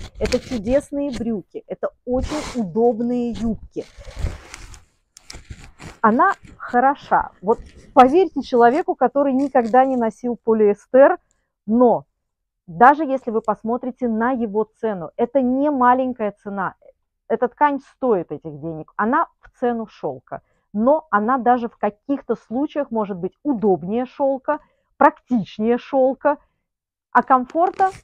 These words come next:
не меньше, чем у шелка. Посмотрите, какая чудесная палитра. Это тоже одно из преимуществ. У нас много цветов. Вы всегда спрашиваете,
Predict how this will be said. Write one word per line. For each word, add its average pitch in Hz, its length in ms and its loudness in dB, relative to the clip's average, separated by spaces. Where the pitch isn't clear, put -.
не 247 300 2
меньше, 214 480 -8
чем 190 240 -8
у 185 60 -8
шелка. - 400 -16
Посмотрите, 240 560 -4
какая 269 400 -2
чудесная 240 640 -4
палитра. 220 540 -6
Это 202 200 -6
тоже 311 320 0
одно 233 240 0
из 202 120 -8
преимуществ. 190 680 -10
У 202 100 -8
нас 240 300 -4
много 226 540 -2
цветов. 190 600 -8
Вы 220 120 -10
всегда 214 340 -4
спрашиваете, 196 720 -6